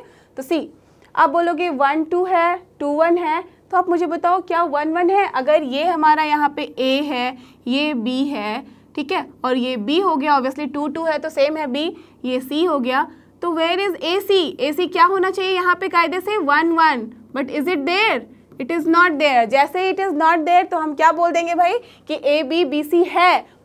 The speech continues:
but एसी नहीं है, तो क्या बोलेंगे? Since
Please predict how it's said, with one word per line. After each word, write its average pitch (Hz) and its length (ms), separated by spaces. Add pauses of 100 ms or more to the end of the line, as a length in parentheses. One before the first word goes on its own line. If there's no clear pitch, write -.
but 269 340 (300)
एसी 254 280
नहीं 381 320
है, 285 200 (260)
तो 240 80
क्या 294 160
बोलेंगे? 320 380 (460)
Since 302 680